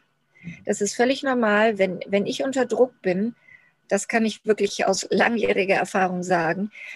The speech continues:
dann, äh, in irgendeiner Form kriegen die Kinder das zu spüren. Dann habe ich weniger Geduld, dann, äh, bin ich schneller mit irgendwelchen Ablehnungen oder mit irgendwelchen,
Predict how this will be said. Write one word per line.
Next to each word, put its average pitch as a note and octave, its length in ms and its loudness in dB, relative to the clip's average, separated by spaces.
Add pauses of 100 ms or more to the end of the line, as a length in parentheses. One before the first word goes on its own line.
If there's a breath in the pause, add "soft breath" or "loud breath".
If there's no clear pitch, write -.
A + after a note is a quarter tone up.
(120 loud breath)
dann, G3 260 4
äh, G3 360 2
in G#3 140 0
irgendeiner G3 480 0
Form F#3+ 280 -2
kriegen F#3 220 -6
die F3 100 -4
Kinder E3 280 -6
das F#3 200 -6
zu - 120 -8
spüren. F#3+ 540 -8 (140)
Dann F#3 180 -2
habe G3 140 2
ich F#3 100 -2
weniger E3+ 340 0
Geduld, B3 640 2 (500 loud breath)
dann, F#3+ 320 2
äh, F#3 260 0 (100)
bin F#3 140 -2
ich - 320 -6 (120)
schneller F#3 520 4
mit E3+ 180 0
irgendwelchen F3 840 -2
Ablehnungen G#3+ 720 4
oder F3+ 280 2
mit F3 280 0
irgendwelchen, E3 1000 -2